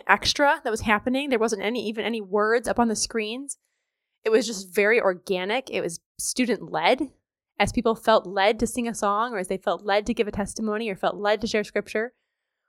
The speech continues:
or felt led to pray, that's what was happening. It was just kind of very simple,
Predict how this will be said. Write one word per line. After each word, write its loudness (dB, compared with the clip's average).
or 0
felt 4
led 0
to 0
pray, 2
that's 0
what -2
was -4
happening. 0
It -8
was 2
just -4
kind 4
of -6
very 4
simple, 4